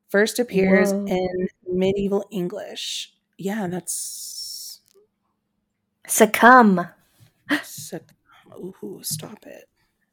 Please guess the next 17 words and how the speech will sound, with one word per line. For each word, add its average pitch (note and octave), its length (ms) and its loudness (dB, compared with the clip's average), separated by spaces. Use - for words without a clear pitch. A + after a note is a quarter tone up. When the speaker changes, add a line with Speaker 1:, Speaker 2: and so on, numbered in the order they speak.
Speaker 1:
<laughs> - 800 -4
By G3+ 160 8
the G#3+ 120 4
late G#3+ 320 4
fifteenth B3+ 420 0
century, F#3+ 600 2
these F#3+ 300 -2
she A#3 260 -2
demons G3 480 -2
were F#3 140 0
well F#3 240 4
known G3+ 420 0
and F#3 140 0
often F#3+ 360 2
discussed F#3 640 -2
by F3 520 2
theologians D#3+ 1040 -8